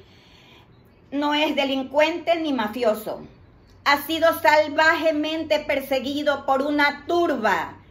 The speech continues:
de injustos que aparentemente llevan justicia, forrada de insensatez y juicios con pruebas falsas.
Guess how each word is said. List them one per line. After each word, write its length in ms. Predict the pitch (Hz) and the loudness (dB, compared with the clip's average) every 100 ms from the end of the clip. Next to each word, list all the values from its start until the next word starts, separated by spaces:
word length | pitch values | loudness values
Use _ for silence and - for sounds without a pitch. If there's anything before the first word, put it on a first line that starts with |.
| - | -8
de 180 | 208 285 | 2 4
injustos 1000 | 294 285 349 311 - 226 180 165 - - - - - - - - - - | 4 0 0 -2 -2 0 0 -4 -12 -16 -18 -18 -16 -16 -16 -16 -18 -4
que 120 | 262 | 0
aparentemente 1400 | 240 - 240 254 277 269 262 247 254 277 277 262 262 262 - 190 | 0 2 2 2 -2 -2 -2 -4 -4 -4 -6 -6 -6 -8 -14 -6
llevan 400 | 233 226 214 196 | -2 -2 -2 -6
justicia, 720 | 190 - 160 147 - 147 180 - - - - _ - - | -8 -10 -12 -12 -14 -16 -16 -20 -20 -20 -20 _ -20 -8
forrada 880 | 226 233 233 269 294 277 180 156 - - _ - | -2 0 0 4 6 6 2 -8 -12 -20 _ -14
de 120 | 202 | -8
insensatez 1000 | 233 233 233 233 233 214 220 277 233 - - _ | -6 -4 -4 -4 -2 0 4 2 2 -10 -20 _
y 100 | - | -8
juicios 400 | 233 277 - 254 | -4 -4 -4 -4
con 160 | 233 208 | -4 -6
pruebas 300 | 202 196 190 | -2 -2 -2
falsas. 460 | 160 151 - - | -4 -6 -12 -18